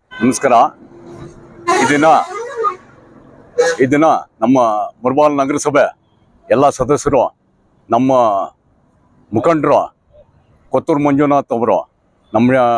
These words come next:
ಡಿ ಸಿ ಸಾಹೇಬ್ರಿಗೆ ಒಂದು ಮಾಹಿತಿ ಕೊಟ್ಟರು. ಅಲ್ಲಿ ನಮ್ಮ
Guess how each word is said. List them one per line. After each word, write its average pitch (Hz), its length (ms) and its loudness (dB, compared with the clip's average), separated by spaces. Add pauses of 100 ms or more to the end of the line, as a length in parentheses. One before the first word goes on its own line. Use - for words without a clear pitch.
(120)
ಡಿ 120 160 -4
ಸಿ 127 160 -8
ಸಾಹೇಬ್ರಿಗೆ 113 580 0 (220)
ಒಂದು 107 460 0 (520)
ಮಾಹಿತಿ 123 360 0
ಕೊಟ್ಟರು. 123 320 -2
ಅಲ್ಲಿ 120 280 -2 (680)
ನಮ್ಮ 120 200 2